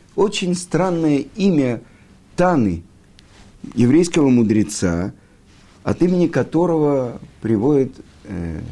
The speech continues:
высказывание наша Мишна. Я прочитаю Мишну. «Бен Бакбак омер, афохба ве афохба, дык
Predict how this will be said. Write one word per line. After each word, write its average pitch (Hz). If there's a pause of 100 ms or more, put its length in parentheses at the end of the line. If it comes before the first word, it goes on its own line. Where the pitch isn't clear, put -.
(300)
высказывание 110
наша 101
Мишна. 90 (640)
Я 160
прочитаю 143
Мишну. 92 (540)
«Бен 208
Бакбак 113 (180)
омер, 131 (680)
афохба 208
ве 135
афохба, 143
дык 127